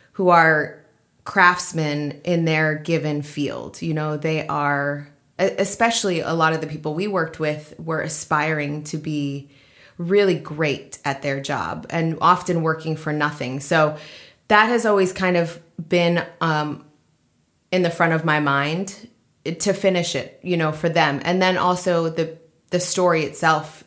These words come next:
I think, needs to be told. And, you know, I'm, I'm my biggest critic. You know, I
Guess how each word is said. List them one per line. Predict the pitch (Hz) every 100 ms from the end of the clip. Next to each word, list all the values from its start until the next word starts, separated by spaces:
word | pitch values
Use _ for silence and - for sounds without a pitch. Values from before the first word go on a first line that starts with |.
| _
I | 160
think, | 160 165 156
needs | 160 156 156
to | 165
be | 156 147
told. | - 139 139 170 180 - _ _ _ _
And, | 165 160 160 156 - - - - - - _ -
you | 240
know, | 220
I'm, | 214 214 -
I'm | 190 202
my | 196 190
biggest | 190 190 196
critic. | 285 226 127 - - -
You | 180
know, | 165 165 -
I | 165 165 160